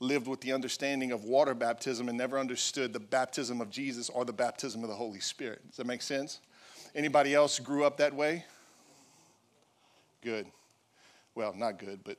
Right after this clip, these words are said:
<coughs> Acts chapter nineteen, go with me to verse one.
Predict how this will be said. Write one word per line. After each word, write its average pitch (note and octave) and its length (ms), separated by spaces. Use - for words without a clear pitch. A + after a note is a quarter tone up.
<coughs> F#3+ 320
Acts C#3 260
chapter E3 380
nineteen, C#3+ 500
go C3+ 120
with C3+ 180
me C3+ 80
to B2 80
verse B2 280
one. B2 440